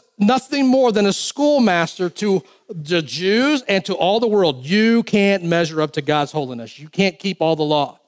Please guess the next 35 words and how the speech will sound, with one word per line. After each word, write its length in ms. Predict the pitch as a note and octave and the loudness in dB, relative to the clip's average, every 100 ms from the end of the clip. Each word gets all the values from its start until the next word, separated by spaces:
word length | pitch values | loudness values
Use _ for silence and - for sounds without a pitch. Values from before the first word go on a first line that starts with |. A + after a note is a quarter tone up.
| _ _ _ _ - | _ _ _ _ -4
Those 160 | D#3 | -4
sacrifices 720 | - F#3 F#3 F3+ F3 E3 D#3 - | -2 -2 -2 -2 -2 -2 -6 -6
can't 260 | E3 D3+ | -4 -4
do 140 | D3+ C#3 | -4 -4
it. 80 | |
That's 160 | C#3+ - | -6 -4
why 80 | D#3+ | -2
you 40 | |
have 100 | D3+ | -2
to 60 | C#3+ | -4
do 120 | D#3 | -4
it 60 | D3+ | -2
over 260 | E3 E3+ | -2 0
and 160 | F3+ D#3 | -2 -2
over 220 | D3+ D3 | -2 -2
and 100 | D3+ | -2
over 200 | D3+ C3+ | -2 -4
again. 300 | A#2+ A#2+ A2+ - _ _ | -8 -10 -10 -14 _ _
But 100 | C#3 | -4
man, 200 | C#3+ C3+ | -2 -2
he 140 | D3+ C#3+ | -2 -2
entered 200 | C#3+ B2+ | -2 -2
one 280 | D3 D3 | -2 -2
time 260 | - D#3 C3+ | -2 -4 -2
into 80 | B2+ | -4
the 80 | B2+ | -6
holy 200 | C3+ B2+ | -6 -8
place. 360 | C3 B2+ - _ _ _ _ _ _ _ _ _ _ _ _ - | -12 -12 -16 _ _ _ _ _ _ _ _ _ _ _ _ -12
The 60 | |
blood 280 | B2 D3 D3+ | -4 -2 0
was 120 | D3 | -2
applied. 520 | C#3+ - D#3 D3 D3+ C3 _ _ _ _ _ _ _ _ _ _ _ _ _ _ _ _ _ | -6 -2 0 2 -2 -6 _ _ _ _ _ _ _ _ _ _ _ _ _ _ _ _ _
The 80 | |
temple 380 | - F3 E3 D#3+ | -6 -4 -2 -2
is, 120 | C#3 | -4